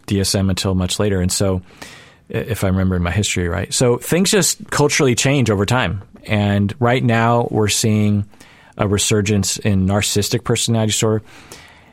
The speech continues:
In the nineties, when I first became a therapist, I don't remember anyone talking about narcissistic personality disorder in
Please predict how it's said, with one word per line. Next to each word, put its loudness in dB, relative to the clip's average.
In 2
the 4
nineties, 2
when 2
I 4
first 0
became 0
a 0
therapist, -2
I 0
don't 2
remember 2
anyone 2
talking 0
about -2
narcissistic -2
personality -2
disorder 0
in -2